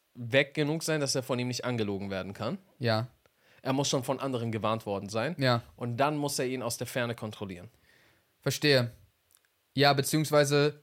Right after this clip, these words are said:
Speaker 2: so ein bisschen wie so bei Kira, wo man so Gesicht und so verdecken muss, muss man so bei Gaslighter so sich die Ohren, äh, zustöpseln,
Speaker 1: Aha.
Speaker 2: damit so
Speaker 1: Ja.
Speaker 2: aber, aber eigentlich, was ist, also, Lüge kann ja auch sein, so geschriebene Lüge.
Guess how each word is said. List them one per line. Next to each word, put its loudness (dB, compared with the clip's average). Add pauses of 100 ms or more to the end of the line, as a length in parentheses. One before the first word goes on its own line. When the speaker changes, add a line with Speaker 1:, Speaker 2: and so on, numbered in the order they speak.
(120)
Speaker 2:
so -2
ein 2
bisschen 2
wie 0 (240)
so -8
bei 0
Kira, 4
wo 0
man 2
so 0 (280)
Gesicht 0
und 2
so 0
verdecken 2
muss, 0 (260)
muss -4
man 2
so 2
bei 6
Gaslighter 4
so 0
sich -2
die -4
Ohren, 4 (100)
äh, 0
zustöpseln, -2 (160)
Speaker 1:
Aha. -4 (200)
Speaker 2:
damit 2
so 4 (100)
Speaker 1:
Ja. 0 (120)
Speaker 2:
aber, 8
aber 8
eigentlich, 6
was 4
ist, -4 (100)
also, 6 (200)
Lüge 8
kann 2
ja 6
auch 6
sein, 4 (120)
so -2
geschriebene 0
Lüge. -2